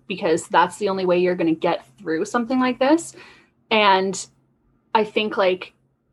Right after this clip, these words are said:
so many people say to me, like, "Oh, you're so brave," or, "You're so strong." And while that might be true, I always think, like, "But I have to be. Like, there's no other choice. This is just what you have to do. And if this happened to either of you,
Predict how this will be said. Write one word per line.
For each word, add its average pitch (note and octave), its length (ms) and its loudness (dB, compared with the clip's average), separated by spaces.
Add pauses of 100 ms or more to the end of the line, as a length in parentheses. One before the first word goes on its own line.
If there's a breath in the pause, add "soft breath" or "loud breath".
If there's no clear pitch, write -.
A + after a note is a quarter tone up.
(200)
so D#4 240 2
many E4 180 6
people C#4+ 200 -2
say G#3 260 -2
to G#3+ 140 -8
me, G#3 60 -4
like, F#3 220 -4
"Oh, A#3 80 4
you're A3 180 0
so G#3+ 180 -2
brave," G3 460 -2
or, F#3+ 60 -4
"You're F#3 160 -6
so G3 200 -6
strong." F#3 540 -2 (420 loud breath)
And A3+ 140 2
while B3+ 280 4
that - 240 0
might G#3+ 420 -2
be G#3+ 140 -4
true, A3+ 580 2
I G3+ 120 0
always C4+ 300 -2
think, A3+ 280 -4
like, G3 280 -2 (840)
"But B3 100 4
I D4+ 80 4
have - 500 -2
to - 120 -14
be. - 220 -20
Like, G3 220 -2
there's B3 320 2
no A#3+ 180 2
other G#3 220 2
choice. A3+ 560 -4 (180 loud breath)
This C#4 220 0
is - 160 2
just C4+ 280 0
what A#3+ 80 0
you B3 100 2
have G#3+ 200 2
to A3 80 -8
do. G3 220 0
And G#3 160 -4
if G3+ 140 -6
this B3 180 2
happened C4 360 0
to - 200 -10
either A3 280 4
of F#3 120 -2
you, G3 400 0